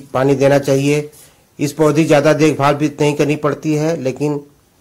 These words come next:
बीच-बीच में कटाई छटाई कर देना चाहिए जिससे ज़्यादा बढ़ ना पावे।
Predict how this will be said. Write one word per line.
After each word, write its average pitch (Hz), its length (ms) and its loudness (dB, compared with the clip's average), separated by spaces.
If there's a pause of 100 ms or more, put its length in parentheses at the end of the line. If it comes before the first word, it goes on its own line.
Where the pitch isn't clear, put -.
(120)
बीच-बीच 139 320 -2
में 143 100 -2
कटाई 131 260 0
छटाई 135 280 -2
कर 135 160 -2
देना 139 220 2
चाहिए 139 340 -2
जिससे 131 340 -2
ज़्यादा 120 280 0
बढ़ 120 200 0
ना 131 100 0
पावे। 127 340 -2